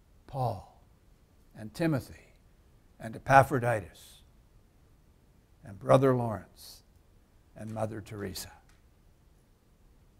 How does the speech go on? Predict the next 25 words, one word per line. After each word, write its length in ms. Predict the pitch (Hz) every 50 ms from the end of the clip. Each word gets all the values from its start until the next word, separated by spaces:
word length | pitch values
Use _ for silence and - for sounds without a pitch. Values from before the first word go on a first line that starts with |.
| - - - - -
And 160 | 95 101 101
you 100 | 110 117
could 160 | - 135 117
add 280 | 110 110 117 120 123 127
to 60 | 143
the 140 | 131 143 139
list 380 | 139 143 131 110 - - -
some 180 | - 104 101 117
of 60 | 117
the 80 | 120 110
people 420 | - 139 135 131 139 143 135 135
you 260 | 131 123 139 165 185
know 280 | 196 180 117 92 - - - - - - - - - - - - - - - - - - - - -
who 140 | 117 113
live 340 | 104 107 117 117 113 107 98
that 240 | 98 101 107 117 110
way, 340 | 110 - - - - - - - - - - - - - - - - - - - - - - - - - - - - -
finding 600 | - 120 120 123 120 127 131 127 123 120 117 107 - -
happiness 520 | - 127 147 156 156 190 165 165 160 -
and 160 | - 185 165 117
joy 240 | 117 104 87 80 - - - - _ _ - - - - - - - - - -
as 200 | - - 110 101
they 140 | - 107 101
serve 360 | - - - 127 127 127 127
others 520 | 131 107 95 87 82 80 87 - - -